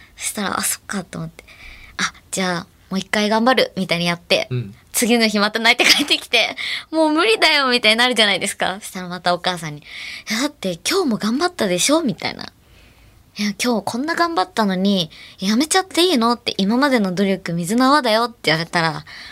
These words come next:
Speaker 1: また、<laughs> リセットされるんですよ。
Speaker 2: うん。
Speaker 1: 「勝った、じゃあもう一回頑張る」の繰り返しです。だからお母さんも多分根性あるんですよね。毎回そうやって、なんかやれとは言わないんですよ。「え、いいの？」って。「本当に、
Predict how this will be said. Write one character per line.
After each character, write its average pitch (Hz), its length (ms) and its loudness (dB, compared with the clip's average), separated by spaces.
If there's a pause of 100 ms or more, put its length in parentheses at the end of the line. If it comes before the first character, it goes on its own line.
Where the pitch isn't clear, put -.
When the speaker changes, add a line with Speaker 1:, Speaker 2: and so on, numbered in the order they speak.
(180)
Speaker 1:
ま 220 140 0
た、 247 360 2 (260)
<laughs> - 300 -20
リ 247 100 2
セ 330 120 2
ッ 269 60 -6
ト 214 100 0
さ 214 140 2
れ 214 100 0
る 214 80 -2
ん 202 40 -4
で 180 60 0
す 190 120 -6
よ。 151 140 -2 (120)
Speaker 2:
う 123 40 -6
ん。 117 60 -2 (1000)
Speaker 1:
「勝 190 160 -2
っ - 60 -20
た、 170 120 -6
じ 170 100 -6
ゃ - 20 -4
あ 165 40 -4
も 170 80 -4
う 180 40 -4
一 175 100 -12
回 202 180 -2
頑 196 200 -2
張 202 80 -2
る」 175 240 -8
の 175 80 -2
繰 - 140 -6
り 156 80 -4
返 165 180 -2
し 165 100 -4
で 165 80 -2
す。 - 220 -4 (260)
だ 196 80 -2
か - 40 0
ら - 20 -2
お 214 80 0
母 415 120 -2 (120)
さ 339 140 2
ん 320 100 -2
も 320 400 0
多 208 80 -8 (100)
分 269 240 -2
根 240 40 0
性 196 100 2
あ 220 80 2
る 208 80 0
ん 190 60 -2
で 165 80 -4
す 160 100 -6
よ 151 60 -4
ね。 156 180 -6 (260)
毎 214 220 -2
回 233 220 -4
そ 226 100 -2
う 220 60 0
や 214 40 -8
っ - 40 -20
て、 185 420 -4 (680)
な 214 80 -2
ん - 20 -14
か 170 60 -4
や 180 180 2
れ 392 140 0
と 269 100 2
は 180 80 2
言 175 80 2
わ 180 60 0
な 185 60 -2
い 175 40 -2
ん - 20 -4
で 151 60 -6
す 160 80 -8
よ。 151 120 -10 (380)
「え、 208 160 -10
い 359 180 -2
い 262 40 -2
の？」 254 160 -2
っ - 20 -10
て。 - 240 -10 (600)
「本 254 160 -10
当 277 120 -6
に、 262 320 -2